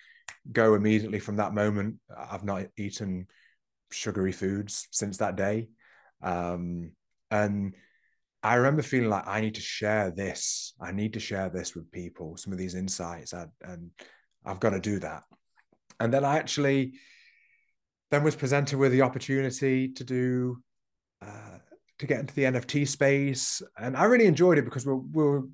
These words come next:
making such good kind of connections with some fantastic artists, and it felt, it felt really good, but it actually pulled me completely away from that path until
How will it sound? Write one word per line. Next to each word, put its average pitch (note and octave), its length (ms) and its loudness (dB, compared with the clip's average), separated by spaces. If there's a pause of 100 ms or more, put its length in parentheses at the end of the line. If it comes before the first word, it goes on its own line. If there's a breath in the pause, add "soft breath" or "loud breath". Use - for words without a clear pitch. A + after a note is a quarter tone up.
(120)
making C#3+ 280 0
such B2+ 340 -2
good B2+ 280 2 (200)
kind A#2 180 -2
of A2 60 -6
connections A#2+ 460 0
with A2 120 -2
some G#2 200 -6
fantastic A#2+ 560 -2
artists, A#2 640 2
and F#2 240 -2 (400 loud breath)
it A2+ 160 0
felt, A#2 440 2
it G2+ 160 -6
felt B2 300 0 (100)
really A#2+ 320 2
good, A2 320 0
but A2+ 100 0
it A#2 60 0
actually A#2+ 360 -6 (200)
pulled A#2+ 180 -2
me G#2+ 60 -2
completely G#2 560 -6
away G2+ 300 -2
from G#2+ 200 -8
that G2+ 240 -10
path E2+ 340 -10 (300)
until C#3+ 800 2